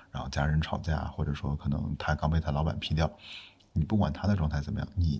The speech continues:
尽力把你能做的事情发挥到最好，你把你所有做过的事情全部讲出来，你把你的认知、你的洞察都说给他听。至于他怎么办，你就不用管了。从另一个角度，就是我们经常会说，这叫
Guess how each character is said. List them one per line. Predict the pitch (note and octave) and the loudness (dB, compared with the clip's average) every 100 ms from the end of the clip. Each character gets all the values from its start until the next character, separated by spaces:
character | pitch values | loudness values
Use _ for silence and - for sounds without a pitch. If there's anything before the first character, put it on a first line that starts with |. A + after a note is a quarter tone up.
| - | 0
尽 | G2 F2+ | 0 2
力 | E2 | 0
把 | E2 D#2+ | -2 -2
你 | E2 F2 D2 | 2 2 2
能 | - C#2+ | -2 -2
做 | E2 | 0
的 | D#2 | 0
事 | D2+ | -2
情 | C#2 - | -6 -8
发 | - | -8
挥 | C#2+ | -4
到 | C#2+ D2+ | 0 0
最 | D2+ | 0
好， | D#2 - - - - - | -2 -6 -16 -20 -20 -6
你 | - | 0
把 | D#2 D#2 | 2 4
你 | D#2+ | 2
所 | C#2+ C#2+ | 2 0
有 | |
做 | C#2 D2 | 0 0
过 | D2+ | 0
的 | |
事 | D2+ D#2 | -2 -2
情 | C#2+ | -2
全 | C#2+ D2 | -2 -2
部 | D#2 | -2
讲 | - - | -2 -4
出 | - | 0
来， | F2 E2 | 0 2
你 | D#2 | 2
把 | D2 | 2
你 | D2+ | 2
的 | D2+ | 0
认 | D#2 E2 D2+ | -2 -2 -2
知、 | D#2 D#2+ | -4 -2
你 | D2+ | -2
的 | D2+ | -4
洞 | - F2 E2+ | -4 -2 -2
察 | - - - - - - | -2 -6 -8 -18 -18 -4
都 | E2+ E2 | 0 2
说 | - F2+ | 2 0
给 | D#2+ | 2
他 | D2+ | -2
听。 | E2 G2 - - - - - | 0 -2 -2 -12 -20 -20 -8
至 | - | -2
于 | G2 | 2
他 | A2 | 0
怎 | - | 0
么 | C#2+ | -2
办， | C#2+ B1+ - | 0 -2 -4
你 | - | -4
就 | D2 | -2
不 | C#2 | 2
用 | D#2 D2+ | 2 2
管 | - | -2
了。 | - - _ _ _ _ _ _ _ - - - - | -6 -18 _ _ _ _ _ _ _ -20 -20 -20 -2
从 | G2+ A#2+ - | 2 2 2
另 | C#3+ E3+ | 2 4
一 | |
个 | A2 | 4
角 | - | 2
度， | |
就 | F2+ | 4
是 | G#2+ | 4
我 | D#2 | 6
们 | D#2+ | 4
经 | G2+ | 4
常 | C3 | 2
会 | C3+ | 2
说， | B2+ A#2 | 2 0
这 | A2 | 0
叫 | G#2 G#2+ | 2 4